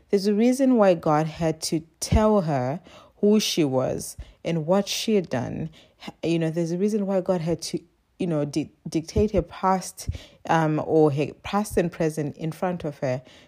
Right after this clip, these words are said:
to show her that God was aware of exactly the same, you know, the person that she was. But even with everything that he knew,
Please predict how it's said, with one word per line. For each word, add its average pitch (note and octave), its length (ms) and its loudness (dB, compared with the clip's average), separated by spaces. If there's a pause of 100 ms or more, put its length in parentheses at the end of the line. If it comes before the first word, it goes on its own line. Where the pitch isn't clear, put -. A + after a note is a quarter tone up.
(120)
to G3 100 -6
show A#3 300 2
her F#3+ 140 4
that D#3 260 -4
God F3+ 280 0
was F3 300 2
aware D#3 540 0
of D#3+ 340 -4
exactly F3+ 540 -6
the E3+ 160 -2
same, F3 420 -4
you D#3+ 200 -4
know, D3 100 -2
the C3+ 140 -6
person E3+ 380 -6
that C3+ 120 -8
she - 160 -10
was. - 380 -8 (420)
But F3 140 0
even A#3+ 580 4 (280)
with F#3 200 0
everything F#3+ 640 0
that D3+ 200 0
he - 200 -2
knew, C#3+ 580 -6